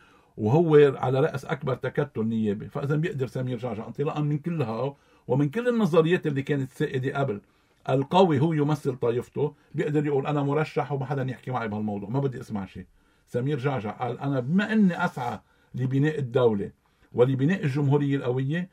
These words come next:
قال: "أنا حتى لن أتقدم هذه المرة بترشيحي"، رغم إنه هو الأقوى، وبنظر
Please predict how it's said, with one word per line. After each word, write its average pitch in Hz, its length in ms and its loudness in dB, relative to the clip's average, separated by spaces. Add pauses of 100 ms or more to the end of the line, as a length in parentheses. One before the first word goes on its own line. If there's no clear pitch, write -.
(260)
قال: 139 140 -2
"أنا 180 120 0
حتى 190 300 -2
لن 190 60 2
أتقدم 160 680 0
هذه 113 200 -4
المرة 113 300 -4
بترشيحي"، 101 580 -10 (320)
رغم 131 180 0
إنه 135 160 2
هو 147 80 4
الأقوى، 170 420 -4 (160)
وبنظر 143 880 2